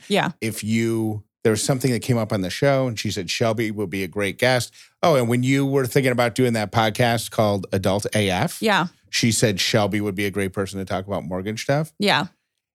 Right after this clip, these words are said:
Speaker 2: And so she reached out again when we talked about it. And her, her,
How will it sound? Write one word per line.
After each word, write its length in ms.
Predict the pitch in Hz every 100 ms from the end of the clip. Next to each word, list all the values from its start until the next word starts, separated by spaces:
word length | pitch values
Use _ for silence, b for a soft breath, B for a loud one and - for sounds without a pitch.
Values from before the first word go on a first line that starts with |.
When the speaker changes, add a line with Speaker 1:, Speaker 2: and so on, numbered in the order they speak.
| _ _
Speaker 2:
And 760 | 127 127 117 107 104 104 - - _ _ _
so 160 | - 139
she 160 | -
reached 280 | 127 123 -
out 100 | 123
again 220 | 113 123
when 100 | 131
we 80 | 113
talked 260 | 110 160 156
about 200 | 113 107
it. 180 | 107 - _ _ _ _ _ _ _ -
And 420 | 120 117 110 110
her, 380 | - 92 123 127 - _ _ - 110 - _
her, 720 | 104 - - 143 135 139 147